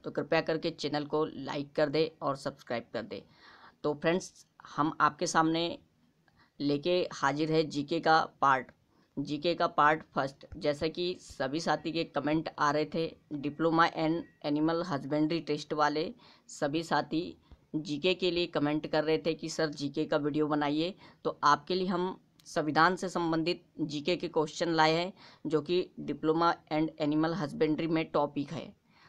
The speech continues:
तो हम आज आपको भारतीय राज्य व्यवस्था एवं संविधान से संबंधित क्वेश्चन कवर करवाएंगे, जो कि जीके के सबसे महत्वपूर्ण क्वेश्चन है और diploma animal husbandry में आने वाले हैं। तो हम, ये आपका पहला पार्ट है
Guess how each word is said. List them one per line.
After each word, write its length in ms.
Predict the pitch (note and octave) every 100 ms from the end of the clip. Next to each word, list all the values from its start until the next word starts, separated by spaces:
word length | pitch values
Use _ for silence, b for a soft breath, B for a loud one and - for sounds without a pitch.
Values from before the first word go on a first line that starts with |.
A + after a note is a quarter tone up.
| b
तो 300 | - E3 D#3+ -
हम 220 | D3+ D#3+ -
आज 200 | E3 D#3+
आपको 500 | D3+ - F3 F#3+ - _ b b b b D#3+
भारतीय 460 | C3+ C#3+ D3 F#3
राज्य 340 | E3 D3+ C#3+ D#3
व्यवस्था 400 | E3 D#3+ - F3
एवं 180 | F3
संविधान 500 | F3 D#3 D#3+ C#3+ D#3
से 120 | D#3+ E3
संबंधित 580 | D#3+ D#3 D#3 E3+ F#3+ _ _ b b b
क्वेश्चन 400 | D3 C#3+ F#3 F#3
कवर 300 | - D#3+ D#3
करवाएंगे, 480 | D#3 D3 C#3+ C#3+ C#3+
जो 180 | C3+ D#3
कि 160 | D3
जीके 320 | D#3+ D#3 C#3+ D#3+
के 120 | F3+
सबसे 300 | E3+ - E3+
महत्वपूर्ण 540 | D3 D3 - E3+ E3+
क्वेश्चन 420 | E3+ F3 - E3+
है 220 | F3 - -
और 260 | C#3+ D3+ C#3+
diploma 480 | C#3+ D3 D#3 E3+ -
animal 340 | D3 D3+ D3+
husbandry 500 | C#3 - C#3+ C#3 D3
में 200 | D3+ A3+ B B B B
आने 220 | D#3 F3
वाले 220 | D#3+ D3
हैं। 240 | C#3 - - B B B
तो 320 | E3 F3 - _ -
हम, 360 | D#3 F3+ - _ _ _ _ _ _ _ -
ये 200 | D3 E3
आपका 400 | F#3 E3+ E3+ -
पहला 360 | F3+ - D#3 E3+
पार्ट 340 | E3+ D#3+ D#3+
है 280 | E3+ F#3 G#3